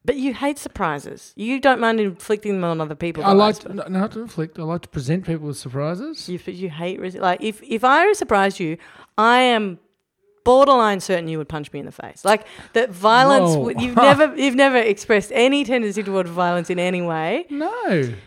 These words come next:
Speaker 1: Uh, and yet, I would be a little bit worried that you would physically harm me if I were to surprise you.
Speaker 2: You see,
Speaker 1: That
Speaker 2: the
Speaker 1: is how ingrained it is in me. Do not surprise Farrell.
Speaker 2: You know, you know the problem with surprises is that people do them so wrong constantly.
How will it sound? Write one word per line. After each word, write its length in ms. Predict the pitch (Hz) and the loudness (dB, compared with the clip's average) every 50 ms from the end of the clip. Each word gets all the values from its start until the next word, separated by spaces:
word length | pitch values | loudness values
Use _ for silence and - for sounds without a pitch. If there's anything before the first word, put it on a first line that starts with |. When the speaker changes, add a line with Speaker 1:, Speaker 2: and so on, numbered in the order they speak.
| _ | _
Speaker 1:
Uh, 380 | - 196 190 185 185 185 185 185 - | -4 -2 0 2 2 2 0 0 0
and 300 | - 208 208 208 208 208 | 0 0 0 2 -2 2
yet, 460 | 202 214 202 202 214 262 294 - _ _ _ _ _ _ - | 4 4 6 6 6 4 4 0 _ _ _ _ _ _ 2
I 220 | 202 208 208 214 | 4 4 4 4
would 240 | 220 226 214 202 - | 2 0 -2 -4 0
be 160 | - 202 196 | 0 2 4
a 80 | 190 185 | 4 4
little 200 | 190 202 214 208 | 4 2 2 4
bit 140 | 202 202 202 | 2 0 0
worried 300 | 190 180 170 175 175 165 | 0 -2 0 -2 -2 -4
that 120 | 165 - | -6 -10
you 100 | 180 170 | -8 -10
would 100 | 160 151 | -12 -10
physically 320 | - 175 160 160 160 170 156 | -10 -10 -10 -10 -10 -10 -10
harm 300 | 143 151 151 151 151 156 | -8 -10 -10 -10 -10 -10
me 160 | 156 156 160 | -10 -10 -10
if 100 | 156 - | -10 -10
I 100 | 156 151 | -10 -10
were 80 | - | -10
to 120 | 156 - 156 | -12 -12 -14
surprise 440 | - 156 151 165 139 - 165 - - | -16 -16 -14 -12 -10 -10 -10 -12 -14
you. 160 | - - - _ _ _ | -16 -16 -18 _ _ _
Speaker 2:
You 100 | - 208 | -14 -12
see, 160 | - - 214 | -10 -2 0
Speaker 1:
That 160 | 220 208 220 | 4 4 6
Speaker 2:
the 60 | 226 240 | 4 4
Speaker 1:
is 100 | 233 - | 2 0
how 300 | 196 226 208 202 202 196 | 0 0 2 2 2 0
ingrained 680 | - 208 196 185 175 180 170 175 175 180 185 190 190 185 | 0 0 -2 -2 -2 -2 0 0 2 2 2 0 -2 -2
it 80 | 185 | -4
is 160 | 175 170 160 | -4 -4 -4
in 160 | 160 165 165 160 | -4 -6 -6 -6
me. 220 | 160 160 156 156 | -6 -6 -6 -6
Do 180 | 147 - 165 160 | -6 -6 -4 -4
not 160 | 156 151 - | -4 -6 -8
surprise 380 | 165 143 - 156 143 139 139 - | -14 -12 -10 -8 -8 -8 -10 -12
Farrell. 380 | - - - - - 151 - 320 | -14 -14 -12 -12 -14 -16 -18 -12
Speaker 2:
You 180 | - 196 208 214 | -6 -6 -6 -4
know, 120 | 226 214 - _ - - - - - _ _ _ _ _ _ _ _ _ _ _ | -6 -8 -12 _ -18 -18 -18 -20 -20 _ _ _ _ _ _ _ _ _ _ _
you 100 | - 254 | -14 -12
know 40 | 277 | -12
the 100 | 233 185 | -12 -6
problem 260 | - 151 147 139 143 | -4 -2 -2 0 -2
with 100 | 135 120 | -2 -4
surprises 600 | - - 117 - 123 131 135 143 147 131 123 113 | -6 -10 -10 -6 -4 -2 -2 -2 -2 -4 -6 -8
is 140 | 113 110 98 | -10 -10 -10
that 120 | 113 120 | -12 -10
people 240 | - 147 151 147 151 | -8 -8 -6 -6 -4
do 200 | 139 135 139 139 | -2 0 0 0
them 120 | 127 131 123 | 0 -2 -4
so 200 | 95 - 131 127 | -4 -6 -8 -8
wrong 440 | 123 117 120 123 131 151 151 127 110 | -6 -6 -4 -4 -4 -4 -6 -8 -10
constantly. 560 | - - 131 156 151 - - - 52 64 - | -8 -6 -6 -6 -6 -8 -12 -16 -18 -20 -20